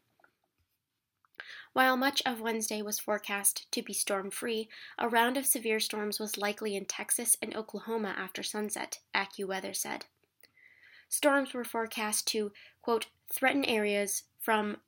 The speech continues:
Amarillo to Midland, with the full spectrum of several weather Wednesday, of severe weather Wednesday evening," according to the AccuWeather meteorologist, Kyle Elliott.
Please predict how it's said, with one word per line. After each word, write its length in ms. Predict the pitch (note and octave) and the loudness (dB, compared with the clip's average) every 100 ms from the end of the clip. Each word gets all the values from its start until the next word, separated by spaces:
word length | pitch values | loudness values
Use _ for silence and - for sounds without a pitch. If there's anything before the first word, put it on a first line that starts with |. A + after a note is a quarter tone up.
| _ | _
Amarillo 540 | G#3+ G3+ G#3 A#3+ A#3+ | -2 0 0 2 2
to 220 | A#3 - G3+ | 0 -2 -4
Midland, 400 | G3 F#3 F#3 F#3 - - | -4 -4 -6 -8 -16 -10
with 120 | - A3 | -8 -6
the 80 | |
full 200 | A3 A#3 | -4 4
spectrum 640 | B3+ - G#3+ - G#3+ G#3 G#3 - | 4 6 2 2 -2 -2 -2 0
of 280 | G3+ G3 - | 0 0 -2
several 560 | - - A3 G#3+ G3+ | 0 4 4 2 0
weather 380 | G3 F#3+ F#3+ F#3+ | 0 -2 -2 -4
Wednesday, 560 | - G3 F#3+ - - - _ _ | -6 -8 -6 -6 -6 -8 _ _
of 100 | A#3 | 2
severe 440 | - A3+ A3 A#3 G#3+ | 4 2 4 4 4
weather 420 | G3+ G3+ F#3+ G3 | 2 0 -2 -4
Wednesday 400 | F#3+ F#3+ F#3 F#3+ | -4 -4 -4 -4
evening," 520 | F#3 F#3+ F#3 F3 - _ _ _ _ _ | -6 -6 -6 -8 -10 _ _ _ _ _
according 440 | A#3+ A3 G3+ F#3 | -6 -4 -6 -6
to 260 | F3+ F#3+ F3+ - _ | -8 -8 -8 -12 _
the 260 | G3 G#3 - | -4 -2 0
AccuWeather 800 | G3 F#3+ - G3 F#3+ F#3+ G3 F#3+ | -2 -2 -8 -6 -4 -4 -4 -4
meteorologist, 920 | G3 F#3+ F#3+ F#3+ F#3+ G#3+ A3 - - _ - | -6 -4 -2 -2 -2 -4 -4 -4 -6 _ -2
Kyle 340 | G#3 F#3+ F#3 - | 2 4 2 -2
Elliott. 420 | G3 F#3 - | -4 -4 -6